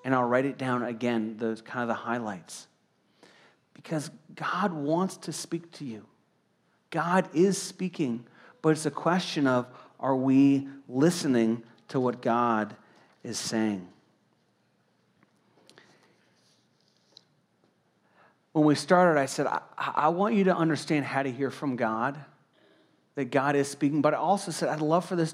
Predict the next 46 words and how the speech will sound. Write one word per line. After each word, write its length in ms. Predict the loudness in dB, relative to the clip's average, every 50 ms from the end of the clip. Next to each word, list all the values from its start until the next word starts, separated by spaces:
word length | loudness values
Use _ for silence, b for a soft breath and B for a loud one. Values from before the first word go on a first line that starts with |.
| -8 -16
to 60 | -6
be 160 | -2 -2 0
this 200 | 0 0 -2 -4
dialogue 720 | -6 -4 -4 -2 0 0 0 0 0 0 0 -2 -2 -4
going 280 | -4 -2 -2 -2 0 0
on 380 | 0 2 2 2 0 0 -2 -6 -8
about 400 | -4 -2 0 0 0 -2 -4 B B B B _ _ _ _
serving 640 | -16 -14 -12 -8 -4 -4 -4 -2 -2 -4 -4 -4 -6 -6
and 220 | -4 -2 0 0
that 120 | 0 -2 -2
we 160 | -2 0 0
are 120 | 0 2
made 360 | 2 2 2 2 2 0 -2
for 160 | -4 -8 -6 -4
more." 480 | -2 0 2 2 2 2 0 -2 -6 -12 B B B B B B B B B -2
And 100 | 0 4
in 220 | 4 6 6 6
the 240 | 6 6 6 4 2
seat 280 | 0 2 2 2 4
back 240 | 6 4 4 4 2
in 80 | -2 -2
front 220 | 0 2 4 4
of 80 | 6 6
you, 100 | 6 6
right 160 | 6 6 4
in 60 | 2
front 180 | 0 0 0 2
of 80 | 2
your 120 | 4 4 6
knees, 520 | 6 6 6 6 6 4 4 2 -2 -6 B B B B B B B
there's 180 | 2 2 2 4
a 60 | 2
little 240 | 2 4 4 4 2
card, 400 | 0 -4 0 4 6 6 6 6
a 40 | 4
little 160 | 0 0 -2
green 320 | -2 0 2 4 4 4
card 340 | 2 2 0 0 0 0 0
that 120 | -4 -8 -8
says, 400 | -4 0 2 2 2 2 0 -4
"Made 380 | -2 0 2 2 2 2 0 -2
for 180 | -6 -4 0
More." 460 | 2 4 4 4 4 2 0 -2 -6 -12 -20 b b b b b
And 100 | -4 -2
I 160 | 0 2 0
have, 140 | 0 -2 -4